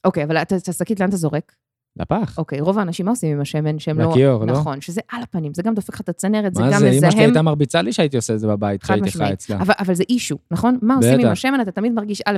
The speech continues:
Speaker 1: לא בסדר, שאתה לוקח ואתה גם לוקח ניילון, וניילון גם ככה זה מזהם, אז אתה זורק את זה לעוד שקית ניילון שהולכת כבר לפח. הבחורה הזאת מראה אמריקאית, כן, לא
Speaker 2: נו, נו, נו.
Speaker 1: ישראלית, מראה, אה, מ-, מחבת מת-, עם שמן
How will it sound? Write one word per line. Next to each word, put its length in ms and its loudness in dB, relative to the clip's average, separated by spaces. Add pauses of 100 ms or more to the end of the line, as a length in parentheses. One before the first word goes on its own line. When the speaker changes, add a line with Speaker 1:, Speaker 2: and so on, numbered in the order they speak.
Speaker 1:
לא 80 -2
בסדר, 420 -4
שאתה 340 -4 (260)
לוקח 340 2
ואתה 160 -2
גם 180 -2
לוקח 320 -4
ניילון, 420 4
וניילון 340 0
גם 140 -2
ככה 240 -4
זה 100 -2
מזהם, 360 -2
אז 60 -8
אתה 100 -6
זורק 260 2
את 80 -4
זה 60 4
לעוד 220 0
שקית 320 -2
ניילון 280 4
שהולכת 300 0
כבר 200 -4
לפח. 440 -10 (760)
הבחורה 380 2
הזאת 260 2
מראה 200 2
אמריקאית, 540 0
כן, 140 4
לא 80 10
Speaker 2:
נו, 40 10
נו, 60 8
נו. 140 6
Speaker 1:
ישראלית, 280 2
מראה, 180 -2 (200)
אה, 220 0
מ-, 480 0
מחבת 300 0
מת-, 160 -2
עם 120 0
שמן 220 0